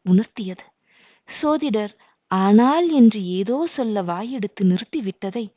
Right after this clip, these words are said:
மற்றவர் கவனிக்காவிடினும் கொடும்பாலூர் சிற்றரசர் கவனித்து விட்டார். அவர் மனம் வேதனையுற்றது. ஏதோ நிகழக்கூடாதது நிகழப்போகிறது எனும் உணர்வு அவர் உள்ளத்தே உண்டாகியது.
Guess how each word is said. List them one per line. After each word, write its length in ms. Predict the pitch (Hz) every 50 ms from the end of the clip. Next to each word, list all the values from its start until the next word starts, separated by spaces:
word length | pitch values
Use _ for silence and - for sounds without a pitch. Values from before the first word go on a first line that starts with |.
| _ _ _ _ _ _ -
மற்றவர் 540 | 269 294 330 330 - - 403 359 349 277
கவனிக்காவிடினும் 960 | 196 180 185 175 196 233 277 262 - - 196 180 180 180 175 190 180 185 190 208 _ - - _ _ _ _ _ - 311
கொடும்பாலூர் 640 | 320 359 381 381 392 381 349 311 247 214 190 -
சிற்றரசர் 600 | - 196 - - 240 233 196 185 - - 180 170
கவனித்து 460 | 165 185 175 175 220 269 262 - - 190
விட்டார். 420 | 180 180 _ - 185 180 190 _ _ _ _ _ _ _ _ _ _ _ _ _
அவர் 300 | - 214 202 180 202 185
மனம் 420 | 180 180 180 185 196 185 175 175
வேதனையுற்றது. 840 | 170 180 185 185 208 - 277 269 247 202 180 175 - - 202 190 - - _ _ _ _ _ _ _ _ _
ஏதோ 420 | - 214 214 214 214 185 208 196 196
நிகழக்கூடாதது 960 | 185 185 185 190 233 233 247 254 - - 262 247 262 269 285 294 320 - 330
நிகழப்போகிறது 920 | 277 220 190 190 233 247 269 262 - 262 254 - 269 262 269 - - 254 220 _ _ _ _
எனும் 260 | - 196 185 180 180 -
உணர்வு 460 | - 190 190 220 240 226 202 180 185 - _ _ _ _ _ _ _
அவர் 340 | - - 202 175 185 - -
உள்ளத்தே 520 | - 185 196 233 269 254 - - 196 180
உண்டாகியது. 760 | 175 170 175 180 202 240 233 208 - _ - 185 180 - -